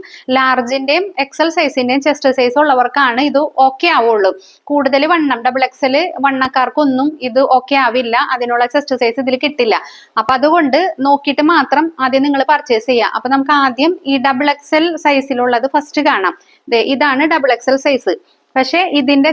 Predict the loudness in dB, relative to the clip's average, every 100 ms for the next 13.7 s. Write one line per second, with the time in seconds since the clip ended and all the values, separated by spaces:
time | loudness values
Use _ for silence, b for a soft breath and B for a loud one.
0 | 0 -4 -2 -4 0 -2 -2 -4 -2 0
1 | 0 0 -2 0 0 2 2 2 0 0
2 | 0 2 2 2 -2 -4 -2 0 -2 0
3 | 0 2 0 0 0 0 2 0 0 -2
4 | 0 0 0 0 -2 -2 -2 0 -2 b
5 | b b 0 0 0 0 2 2 0 -2
6 | 0 0 0 -2 -4 -2 -2 0 0 2
7 | 2 2 0 0 0 -2 _ _ -6 -2
8 | 0 0 -2 -2 -2 0 0 0 0 0
9 | 0 2 2 0 -2 -8 -6 -2 0 0
10 | -2 -2 0 -2 0 0 -2 B B 0
11 | 2 2 2 2 2 0 -2 0 0 0
12 | 0 0 0 0 0 0 0 0 0 2
13 | 2 2 0 _ -4 -2